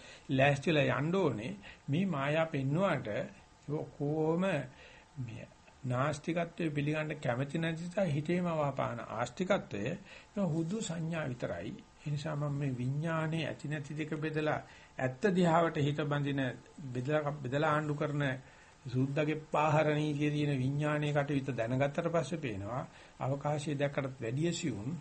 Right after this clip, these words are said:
විඥානයේ මේ මායාකාරී දෙක දකින්න. එතකොට යාට සිද්ධ වෙන්නේ මට ආලෝක තිබුණත් එකයි නැතත් එකයි, සංඥා තිබුණත් එකයි නැතත් එකයි, අවකාශය තිබුණත් එකයි නැතත් එකයි කියලා මේ විඥානයේ මායා කරන මවාපාන මේ දෙකටම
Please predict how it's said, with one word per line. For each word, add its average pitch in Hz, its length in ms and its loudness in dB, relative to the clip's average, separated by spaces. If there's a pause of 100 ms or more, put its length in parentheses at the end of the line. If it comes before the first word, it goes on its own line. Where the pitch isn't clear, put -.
(220)
විඥානයේ 135 540 0
මේ 127 160 0
මායාකාරී 127 600 -4
දෙක 151 160 -12
දකින්න. 131 420 -14 (1400)
එතකොට 196 340 4
යාට 170 240 6
සිද්ධ 143 240 2
වෙන්නේ 147 240 2
මට 135 160 0
ආලෝක 127 320 2
තිබුණත් 170 440 -4
එකයි 196 200 -2
නැතත් 220 300 -6
එකයි, 131 240 -6
සංඥා 127 380 -2
තිබුණත් 160 440 -4
එකයි 190 180 -2
නැතත් 202 220 -4
එකයි, 131 400 -6 (340)
අවකාශය 147 440 2
තිබුණත් 147 420 0
එකයි 202 160 4
නැතත් 156 200 0 (120)
එකයි 131 220 -2
කියලා 151 220 0
මේ 175 160 0
විඥානයේ 156 640 0
මායා 143 440 2
කරන 147 300 0 (560)
මවාපාන 147 600 2
මේ 139 200 0
දෙකටම 131 560 2